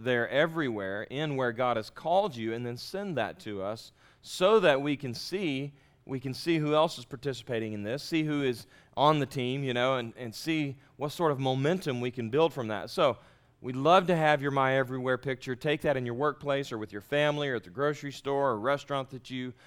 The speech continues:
that you frequent. Anywhere that you feel like is a spot where God is calling you, that is your everywhere. That's your everywhere. And here's the thing, everyone has an everywhere. Everyone has an everywhere.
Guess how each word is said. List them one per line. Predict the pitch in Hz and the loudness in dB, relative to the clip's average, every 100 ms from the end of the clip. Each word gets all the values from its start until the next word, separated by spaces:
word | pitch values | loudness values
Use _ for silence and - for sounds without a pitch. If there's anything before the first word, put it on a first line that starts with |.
| _ | _
that | 120 117 | -8 -6
you | 127 | -8
frequent. | 120 139 131 135 107 | -6 -4 -2 -4 -4
Anywhere | 151 220 226 214 | -2 0 2 4
that | 170 139 | 2 -2
you | 160 175 | -6 -4
feel | 170 175 | 0 2
like | 165 135 123 | 4 4 2
is | 127 117 | -6 -10
a | |
spot | - 143 139 120 | -4 0 2 2
where | 113 | 0
God | 131 120 | 0 0
is | 107 | -2
calling | - 156 185 139 113 | 0 2 2 0 -4
you, | 107 117 - _ - | -4 -8 -14 _ -12
that | 107 147 170 147 | 2 6 6 4
is | 135 117 | -2 -2
your | 127 | -2
everywhere. | 113 135 120 110 92 73 107 _ _ _ _ _ _ _ _ _ _ _ - | 0 0 -2 -6 -8 -12 -16 _ _ _ _ _ _ _ _ _ _ _ -6
That's | 117 156 - | 0 0 0
your | 156 | -2
everywhere. | 120 139 123 117 95 76 95 107 _ _ _ _ - | 2 0 0 -4 -4 -8 -12 -18 _ _ _ _ -12
And | 113 | -4
here's | 143 175 | 0 0
the | 165 | -2
thing, | 160 139 113 117 | -2 0 0 0
everyone | 135 151 160 139 123 | 0 2 2 0 0
has | 123 113 | -2 -2
an | 120 | -4
everywhere. | 123 104 95 82 57 - _ _ _ _ _ _ _ _ _ _ _ _ _ _ _ _ - | -4 -4 -8 -10 -12 -20 _ _ _ _ _ _ _ _ _ _ _ _ _ _ _ _ -4
Everyone | 131 147 151 139 | -2 2 2 2
has | 135 123 | 0 -2
an | 123 | -2
everywhere. | 123 107 104 85 87 | -2 -2 -6 -8 -14